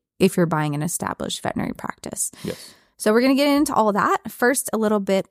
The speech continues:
Speaker 1: of, uh, housekeeping. Like I said, like and share this podcast, please. Uh, but also, we have on our social media channels some different cases that you can interact with. We have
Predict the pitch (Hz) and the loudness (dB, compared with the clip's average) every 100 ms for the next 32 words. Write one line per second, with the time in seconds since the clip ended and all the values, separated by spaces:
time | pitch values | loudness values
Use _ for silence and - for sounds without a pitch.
0 | - 180 170 175 185 - 185 190 185 - | -2 0 2 0 -2 -2 -2 -2 -6 -4
1 | - 208 - 226 220 240 330 _ _ _ | 0 0 0 -2 0 -2 -2 _ _ _
2 | _ _ _ 196 185 226 254 247 214 208 | _ _ _ -2 0 0 0 -2 0 0
3 | 190 190 190 196 190 190 190 - 247 240 | 0 -2 -2 -4 -4 -4 -4 -2 -4 -2
4 | 233 - - 220 214 208 - - 190 190 | -6 -6 -4 -2 -2 -2 -6 -6 -6 -4
5 | 196 - - 427 - 196 185 226 - - | -6 0 0 2 2 2 2 2 -2 -16
6 | _ 196 233 262 214 196 196 196 185 185 | _ -2 0 2 2 4 2 0 0 0
7 | 185 196 190 190 185 180 190 180 190 175 | 0 -2 -2 0 0 2 0 0 0 0
8 | 175 170 170 - - - 196 185 175 - | 2 0 0 -4 -4 -2 0 0 -4 -6
9 | - 285 269 240 226 226 226 208 202 202 | -4 -2 -2 -2 -2 -2 -2 0 0 0
10 | 190 - 202 190 190 - - - - 196 | -2 0 2 4 2 -2 -20 -8 2 4
11 | 196 190 180 175 180 | 6 4 4 4 2